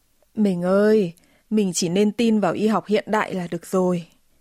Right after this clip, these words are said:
Hai đứa con mình đều học ngành y. Ít ra mình phải thể hiện niềm tin với ngành học của con chứ." Rõ ràng nghe rất vô lý,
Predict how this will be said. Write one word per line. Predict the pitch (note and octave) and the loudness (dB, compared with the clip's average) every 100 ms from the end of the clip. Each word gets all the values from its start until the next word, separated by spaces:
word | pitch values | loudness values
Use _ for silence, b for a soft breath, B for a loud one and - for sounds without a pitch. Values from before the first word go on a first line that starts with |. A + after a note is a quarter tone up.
| _ _ _ _ _ | _ _ _ _ _
Hai | - G#3+ F3+ | -6 -2 0
đứa | F3 | -2
con | E3+ G#3+ G#3 | 0 0 2
mình | G3+ F3 | 2 0
đều | E3+ | -2
học | F3 F#3 | -2 -4
ngành | F3 E3+ | -4 -8
y. | - G#3 G#3+ F#3+ _ _ _ _ _ _ | -4 -2 -2 -2 _ _ _ _ _ _
Ít | C4 | -4
ra | B3 A#3 A3 | -2 0 0
mình | G#3 G3 | 0 -2
phải | E3 F3 | -2 -4
thể | - G3+ | 0 -2
hiện | F3 G#3 - | 0 0 0
niềm | G3 E3+ | -2 -2
tin | A#3+ A#3+ A3+ | 0 2 2
với | F#3 | 0
ngành | G#3+ G#3+ | -2 -2
học | G3 F3+ | -2 -4
của | - - | -6 -4
con | G#3+ A3 | 0 0
chứ." | G#3 B3 C#4+ C#4+ _ _ _ _ _ _ _ _ _ _ _ _ _ _ | 2 0 0 -4 _ _ _ _ _ _ _ _ _ _ _ _ _ _
Rõ | G3 F3 | -4 -2
ràng | A3 A3 F3 | 0 -2 -2
nghe | F#3 G3+ | -2 0
rất | C4+ - | -2 0
vô | B3 | 2
lý, | A3+ G#3 G3+ | 2 2 0